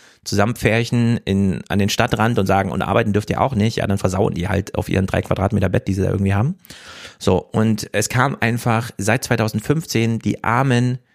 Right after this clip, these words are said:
zugezogenen, hergeflüchteten Kinder noch dazu, wodurch der Anteil der Deutschen relativ gesunken ist, aber nicht absolut.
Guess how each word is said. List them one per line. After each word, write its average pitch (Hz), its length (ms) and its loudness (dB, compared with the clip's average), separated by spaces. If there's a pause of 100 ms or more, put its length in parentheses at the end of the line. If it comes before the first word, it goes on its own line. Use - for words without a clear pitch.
(420)
zugezogenen, 139 1040 0
hergeflüchteten 127 800 0
Kinder 143 260 2
noch 107 160 -2
dazu, 104 640 -2 (300)
wodurch 113 340 0
der - 200 -4
Anteil 131 400 0
der 92 160 -2
Deutschen 123 420 0
relativ 123 540 0
gesunken 127 340 -2
ist, 113 220 -2
aber 101 120 0
nicht 117 200 0
absolut. - 420 -2